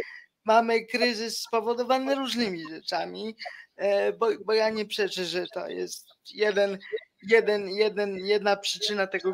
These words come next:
kryzysu. Czy pan nie uważa, że warto byłoby, abym Orlen zrezygnował z części swojej marży, którą pobiera,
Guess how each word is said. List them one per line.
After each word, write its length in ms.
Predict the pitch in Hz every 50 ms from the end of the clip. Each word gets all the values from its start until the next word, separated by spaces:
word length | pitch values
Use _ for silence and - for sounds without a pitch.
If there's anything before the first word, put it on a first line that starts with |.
| 196 -
kryzysu. 440 | 185 196 185 175 196 196 190 214 208 - - 151 - - - 392 370 -
Czy 160 | - 254 254
pan 220 | - 302 302 302
nie 140 | 294 294 294
uważa, 520 | 277 254 240 254 247 240 190 196 185 185
że 180 | 175 170 180 196
warto 480 | 196 214 233 233 190 - - 247 233 233
byłoby, 640 | 190 233 233 233 226 220 208 220 220 220 220 220 220 233 - - - _ - _ _ _ _
abym 580 | - 214 214 214 185 208 220 220 220 220 220 202 - - - - 214
Orlen 560 | 233 254 254 240 220 208 190 185 180 185 185 - - - - - - - _ -
zrezygnował 1120 | 185 170 165 196 208 226 226 220 214 226 202 220 226 226 233 220 226 226 226 226 226 - _ _ _ _ _ _ -
z 100 | - -
części 640 | - 233 240 233 233 214 - - 185 180 165 175 175
swojej 420 | - - - 208 208 208 208 214
marży, 520 | 214 208 196 190 185 - 170 170 202 220
którą 380 | - - - - 196 196 196 196 190 -
pobiera, 580 | 208 196 180 190 196 185 185 190 202 220 233